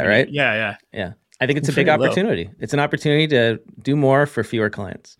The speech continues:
Speaker 2: Nathan asks in our live stream, "Does it mention whether these are mostly P T N holders or whether they have a certification in something else?" Um, we kind of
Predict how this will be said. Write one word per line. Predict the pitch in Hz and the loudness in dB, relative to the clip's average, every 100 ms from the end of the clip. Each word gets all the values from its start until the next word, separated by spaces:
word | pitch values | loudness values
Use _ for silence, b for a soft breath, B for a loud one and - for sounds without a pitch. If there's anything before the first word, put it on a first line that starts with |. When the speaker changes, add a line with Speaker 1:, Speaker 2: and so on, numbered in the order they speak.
| b b b b - | b b b b -2
Speaker 2:
Nathan | 139 214 147 110 | 0 2 0 0
asks | 117 110 117 - | 0 -2 -2 -2
in | 117 | 0
our | 107 | 2
live | 101 104 101 | 2 0 -2
stream, | 117 110 110 - | -4 -4 -4 -4
"Does | 120 117 | -4 -4
it | - - | -6 -2
mention | 120 147 165 147 | -2 0 -2 2
whether | 135 127 | 4 4
these | 120 123 117 | 2 0 0
are | |
mostly | 107 117 - 113 | -2 -2 -4 -6
P | - 151 | -4 -2
T | 160 | -2
N | 143 | 0
holders | 143 143 143 - | 2 2 0 0
or | 107 | -2
whether | 117 113 | 0 0
they | 107 110 | 0 0
have | 104 | 0
a | |
certification | - 123 117 107 117 113 104 | -2 -2 -2 -4 -4 -4 -6
in | 95 | -6
something | 113 92 101 | -6 -6 -8
else?" | 80 - - B B B B | -10 -12 -20 B B B B
Um, | 120 123 127 - | 0 0 -2 -2
we | 135 | -4
kind | 123 165 165 | 0 0 4
of | 147 113 | 2 0